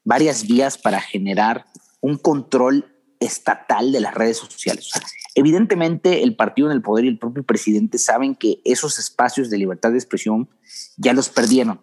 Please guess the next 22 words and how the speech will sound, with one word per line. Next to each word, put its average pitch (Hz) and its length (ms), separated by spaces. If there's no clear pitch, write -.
¿no? 113 240
Eh, - 200
en 123 140
la 123 120
gran 143 240
mayoría 143 260
de 143 80
las 127 120
redes 127 240
sociales 123 560
el 110 180
debate 113 500
público 135 1000
ya 120 260
es - 380
adverso 117 560
al 107 80
presidente 107 560
y 107 40
a 92 60
su 95 160
partido. - 420